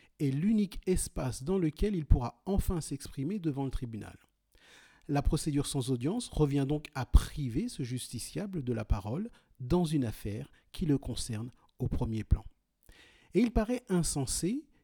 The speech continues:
que l'on oblige le justiciable à se taire pour rendre la justice dans une affaire qui le concerne au plus haut point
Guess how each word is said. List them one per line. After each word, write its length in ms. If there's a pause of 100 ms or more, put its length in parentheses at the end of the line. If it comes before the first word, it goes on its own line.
(140)
que 100
l'on 160
oblige 320
le 120
justiciable 680 (100)
à 120
se 160
taire 680 (320)
pour 240
rendre 280
la 120
justice 500
dans 140
une 180
affaire 320
qui 140
le 100
concerne 480 (180)
au 100
plus 200
haut 120
point 320